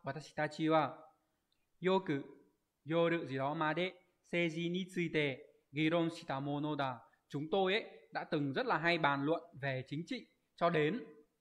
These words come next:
chữ, chữ đằng trước là chữ dạ, đúng nhỉ? Nào, ờ, đây là chữ gì? Đây là chữ chân, đây là chữ canh, đây là chữ quá và đây là chữ ám. Thì đi với lại chữ dạ này đúng phải là đáp, đáp án số hai, đúng không nhỉ? Yofuke.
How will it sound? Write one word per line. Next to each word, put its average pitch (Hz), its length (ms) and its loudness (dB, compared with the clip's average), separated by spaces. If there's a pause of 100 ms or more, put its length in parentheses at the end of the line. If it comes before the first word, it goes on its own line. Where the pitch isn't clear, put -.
(840)
chữ, - 120 -10 (320)
chữ 226 140 -10
đằng 156 120 -2
trước 202 120 -2
là 170 60 0
chữ - 160 -8
dạ, 185 220 0 (340)
đúng 139 160 -6
nhỉ? 151 80 2 (760)
Nào, 131 220 -4 (420)
ờ, 139 280 -8
đây 156 120 0
là 147 180 0
chữ - 120 -10
gì? 143 440 -2
Đây 156 100 -6
là 147 60 -2
chữ 190 200 -10
chân, 180 260 2 (760)
đây 165 120 0
là 147 100 0
chữ - 340 -10
canh, 175 420 0 (800)
đây 160 100 0
là 147 180 -2
chữ 214 280 -12
quá 147 320 2
và 180 80 -2
đây 156 100 2
là 143 80 0
chữ 190 100 -10
ám. 156 480 -2
Thì 143 80 -6
đi 160 180 -2
với 175 80 -4
lại 190 120 -14
chữ 180 80 -10
dạ 160 180 -2
này 135 120 -6
đúng 135 200 -8
phải 160 80 -10
là 120 100 -10
đáp, 131 140 -10 (100)
đáp 147 80 -8
án 131 160 -12
số 135 200 -10
hai, 160 260 2 (100)
đúng 131 100 -8
không 151 100 -4
nhỉ? 143 80 0 (600)
Yofuke. 151 1000 2